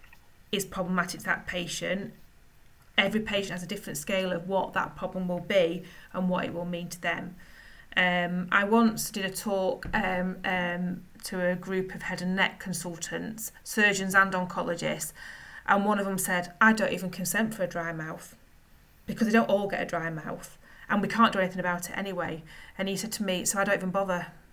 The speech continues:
And I was just horrified by this, 'cause I've had patients who've had to give up their jobs because of their dry mouth, their relationships have broken down because of just a dry mouth. And he said to me, "What would you say? What would you, do you think I should say to the patient?" And I said, "I think you need to say to every head and neck patient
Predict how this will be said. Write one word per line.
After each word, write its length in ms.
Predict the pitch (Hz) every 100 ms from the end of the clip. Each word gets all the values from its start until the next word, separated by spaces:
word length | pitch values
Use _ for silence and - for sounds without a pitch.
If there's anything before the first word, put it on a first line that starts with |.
| - - - - - - - 214
And 80 |
I 100 | 202
was 140 | 202 185
just 140 | 180
horrified 560 | - 196 190 180 170 160
by 180 | 160 160
this, 220 | 165 165
'cause 160 | 196
I've 180 | 226 254
had 180 | 233 185
patients 480 | - 190 185 180 -
who've 140 | 185
had 220 | 185 185
to 80 | -
give 120 | -
up 120 | 185 -
their 100 | 175
jobs 420 | - 196 190 -
because 320 | 185 180 175
of 100 | 165
their 180 | 165 160
dry 260 | 170 160
mouth, 380 | 165 160 160 160
their 160 | 185 175
relationships 760 | 190 185 202 202 180 - 170
have 140 | - -
broken 340 | 190 - 196
down 300 | 170 170 175
because 400 | 202 190 - 180
of 160 | 185 180 - - -
just 300 | - 180 -
a 40 |
dry 280 | 175 175 170
mouth. 400 | 170 170 156 151 - - - - -
And 120 | - 208
he 100 | 247
said 200 | 247 220
to 100 | 208
me, 80 |
"What 200 | 185 190
would 200 | - 185
you 100 | 185
say? 440 | 180 - 156 - -
What 160 | 202 220
would 160 | 226
you, 120 | 220 214
do 100 | 220
you 80 | 214
think 180 | 196
I 60 | 185
should 160 | 180 151
say 200 | 185 170
to 60 |
the 60 | 175
patient?" 400 | - 185 180 -
And 80 | 185
I 80 |
said, 180 | 185 -
"I 100 | 185
think 180 | - 190
you 100 | 185
need 140 | 185
to 60 | 185
say 160 | 202 185
to 180 | - 185
every 220 | 180 202
head 140 | 214
and 100 | 220
neck 200 | 214 220
patient 580 | - 175 165 - - -